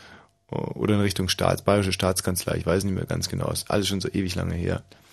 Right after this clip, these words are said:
Und dann eben dem Schwein diesen, äh, diesen Kurzdolch in die Kehle rammen, und dann hat man die Sau so lange über den, äh, Blutdruck gehalten, bis es verblutet war.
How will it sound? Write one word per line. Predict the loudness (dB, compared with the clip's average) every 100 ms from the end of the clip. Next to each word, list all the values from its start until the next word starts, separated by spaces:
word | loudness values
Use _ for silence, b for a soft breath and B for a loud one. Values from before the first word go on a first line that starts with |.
| b b b
Und | -2 4
dann | 6 6 6
eben | 6 8 8 6 4 2
dem | 2 2 2 2
Schwein | 2 4 4
diesen, | 2 2 2 0 -2 -2
äh, | 0 2 0
diesen | -2 -4 -4 -6
Kurzdolch | 2 4 4 4 6 6 6 0 -4 -6
in | -4
die |
Kehle | -2 2 6 6
rammen, | 6 4 4 2
und | 0
dann | 0 0 -4 B B B B B
hat | -2
man | 0
die | 0
Sau | 0 2 4
so | 4 4
lange | 2 2 0
über | 0 0
den, | 2 2 0 -2 -2
äh, | -4
Blutdruck | 0 0 -2 0 0 2
gehalten, | 0 0 -2
bis | -4
es | -2 -4 -6 -12
verblutet | 0 0 0 2
war. | 4 4